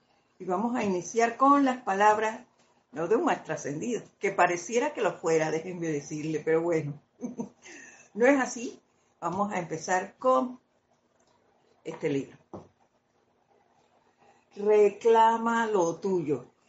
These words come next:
y es de M F Pop. Allá hay un artículo, vamos a llamarlo así, que dice que debes cuidar la serenidad.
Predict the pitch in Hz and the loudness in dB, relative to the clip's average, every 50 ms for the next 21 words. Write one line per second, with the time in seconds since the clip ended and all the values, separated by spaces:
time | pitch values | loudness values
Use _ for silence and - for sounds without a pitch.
0 | _ _ - 190 180 175 180 180 190 190 175 170 156 165 170 185 - - - - | _ _ -4 -2 0 0 0 2 2 2 2 2 0 -2 -4 -6 -8 -12 -2 2
1 | 311 294 - - - - _ _ _ _ _ _ _ _ - 160 165 175 175 175 | 2 2 2 0 -8 -16 _ _ _ _ _ _ _ _ -6 -2 0 2 2 4
2 | 185 196 208 214 240 254 254 269 277 - - _ _ _ _ _ _ _ _ - | 4 6 6 6 6 4 0 -2 -4 -6 -12 _ _ _ _ _ _ _ _ -20
3 | - - - - - - _ _ _ _ _ _ _ _ - _ _ _ _ - | -20 -20 -20 -20 -20 -20 _ _ _ _ _ _ _ _ -20 _ _ _ _ -20
4 | - - _ _ _ _ _ _ _ _ _ _ _ _ _ _ - _ - _ | -20 -20 _ _ _ _ _ _ _ _ _ _ _ _ _ _ -20 _ -20 _
5 | _ _ _ _ _ _ _ _ _ _ _ _ _ _ - - _ _ - 160 | _ _ _ _ _ _ _ _ _ _ _ _ _ _ -20 -20 _ _ -18 -18
6 | - - - _ - 175 170 - - - 208 233 262 - - - - - - 165 | -18 -18 -16 _ -8 -8 -8 -8 -4 -2 2 2 2 2 0 -4 -10 -8 -6 -6
7 | 170 175 175 160 156 147 277 294 - 156 156 156 156 - - 339 349 403 - - | -6 -6 -6 -6 -4 -4 -4 -4 -4 -4 -2 -4 -4 -4 -2 -2 -2 -2 -2 -6
8 | - _ _ _ _ _ _ _ _ _ - - _ _ _ _ _ _ - - | -18 _ _ _ _ _ _ _ _ _ -20 -20 _ _ _ _ _ _ -12 -10
9 | 156 151 190 202 208 - 226 226 240 247 - - _ _ _ 175 160 165 165 - | -8 -6 -4 -4 -2 0 0 0 0 -2 -8 -18 _ _ _ -4 -4 -4 -4 -8
10 | _ _ _ _ _ _ _ _ _ _ _ _ _ _ _ _ _ _ _ _ | _ _ _ _ _ _ _ _ _ _ _ _ _ _ _ _ _ _ _ _
11 | - _ _ 170 170 220 226 226 226 226 220 214 226 226 240 - - 170 160 156 | -20 _ _ 2 6 8 10 10 10 10 8 8 6 4 2 -2 -6 -4 -4 -4
12 | 139 165 156 160 160 160 170 170 165 160 160 - - 151 151 143 143 143 139 131 | -2 2 4 4 4 4 2 0 0 -2 -2 -4 -6 -6 -4 -2 -4 -4 -4 -6
13 | 135 139 131 117 120 - - | -6 -6 -6 -8 -10 -10 -12